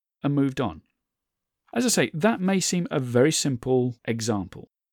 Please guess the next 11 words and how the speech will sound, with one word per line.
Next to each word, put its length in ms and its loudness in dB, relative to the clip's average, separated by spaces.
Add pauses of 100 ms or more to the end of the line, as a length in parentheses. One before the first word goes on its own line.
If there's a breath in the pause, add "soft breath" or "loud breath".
(360)
but 80 0
I 40 0
sometimes 420 -2
think 180 -4
the 80 -4
simple 360 -4
examples, 800 -6
uh, 240 -8 (100)
are 100 -8
the 120 -4
best. 540 -8